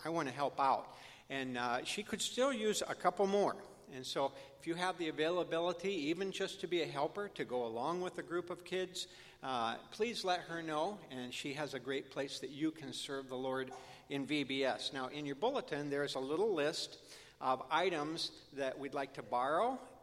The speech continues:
and then items that we need to use for crafts. And so take a note, uh, in your bulletin of the items to borrow, and then also the little handout. These are things that we'll be using for crafts and activities, and, uh, please, uh, bring those. There'll be a,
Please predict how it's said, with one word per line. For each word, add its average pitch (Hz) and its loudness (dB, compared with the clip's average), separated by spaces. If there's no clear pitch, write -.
and 135 -4
then 127 -4
items 143 -2
that 131 0
we 127 -2
need 123 -4
to 127 -8
use 120 -2
for - -12
crafts. - -6
And 127 -8
so 151 0
take 175 -2
a 170 -4
note, 147 0
uh, 123 0
in 135 -4
your 127 -2
bulletin 190 0
of - -6
the - -6
items 139 -2
to - -10
borrow, 131 -2
and 139 -2
then 156 0
also 285 -2
the 202 -2
little 196 2
handout. 185 2
These 247 -4
are 254 -4
things 220 -6
that 165 -2
we'll 160 -4
be 151 -4
using 175 -4
for 117 -6
crafts 165 -4
and 123 -6
activities, 160 -8
and, 117 -8
uh, 107 -8
please, 226 -2
uh, 135 2
bring 185 0
those. 165 4
There'll 151 2
be 151 2
a, 127 4